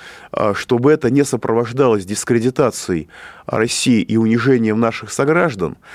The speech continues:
а до тех пор китайский туризм России, с моей точки зрения, не нужен как явление. И ничего страшного в том, что он на какое-то время приостановится, не будет. Здесь проблем нет. Есть другая проблема.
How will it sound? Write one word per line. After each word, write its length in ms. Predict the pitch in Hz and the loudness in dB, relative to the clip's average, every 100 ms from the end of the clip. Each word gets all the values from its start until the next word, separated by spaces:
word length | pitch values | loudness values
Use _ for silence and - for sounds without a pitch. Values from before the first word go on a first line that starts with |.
| - - | -20 -10
а 140 | - 113 | -4 0
до 120 | 147 | 0
тех 260 | - 160 - | 0 -4 -2
пор 180 | 143 | -2
китайский 520 | - 104 117 110 - 107 | 0 -2 0 -2 -4 -6
туризм 360 | 123 139 107 | -2 0 0
России, 280 | 87 - 113 | -2 -4 -6
с 120 | - | -4
моей 140 | 101 95 | -4 -2
точки 260 | 92 - | -4 -4
зрения, 400 | 98 104 104 98 | -4 -2 -2 -2
не 300 | - 110 120 | -4 -2 -2
нужен 500 | 120 165 165 110 78 - - - - | 0 0 0 -2 -6 -14 -20 -20 -4
как 260 | 120 - - | -4 -4 -6
явление. 760 | 101 110 107 90 78 - - - - - | -2 0 2 0 -2 -12 -20 -18 -18 -14
И 100 | - | -6
ничего 280 | 110 - 160 | -2 2 2
страшного 680 | 156 143 123 - - - - - - - - | 2 0 -2 -4 -12 -16 -18 -20 -20 -20 -20
в 100 | - | -2
том, 200 | 143 120 | 0 0
что 200 | - 101 | -2 -2
он 100 | 101 | 0
на 60 | |
какое-то 420 | 107 120 113 104 110 | -2 0 0 2 2
время 300 | 113 98 95 | 2 0 -2
приостановится, 880 | 110 110 - 156 175 151 - 135 - - _ | -4 -2 -2 0 2 0 -2 -4 -6 -18 _
не 360 | 104 113 156 151 - | -4 2 2 2 -4
будет. 720 | 90 104 107 - 82 104 101 - - - _ - - _ | -6 -2 -4 -6 -2 -2 -2 -6 -8 -8 _ -20 -20 _
Здесь 260 | 113 156 165 | 0 0 0
проблем 440 | - 98 107 90 | -4 0 0 -2
нет. 200 | 80 78 | -4 -2
Есть 200 | 131 131 | 0 0
другая 360 | 127 120 95 80 | 0 2 0 -2
проблема. 540 | - 80 76 69 - | -6 -8 -8 -8 -14